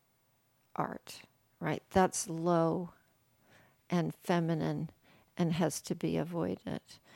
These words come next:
Whereas, in fact, everyone's, um, meaningful relations with art are about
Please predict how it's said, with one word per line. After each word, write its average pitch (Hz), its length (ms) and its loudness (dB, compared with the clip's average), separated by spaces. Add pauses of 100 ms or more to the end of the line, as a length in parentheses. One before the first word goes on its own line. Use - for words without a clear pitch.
(300)
Whereas, 170 600 4
in 185 140 4
fact, 170 640 0 (560)
everyone's, 170 1000 6 (640)
um, 165 540 2 (120)
meaningful 190 880 8
relations 160 800 0
with - 240 -4
art 165 300 0 (520)
are 160 460 2 (1400)
about 160 460 -4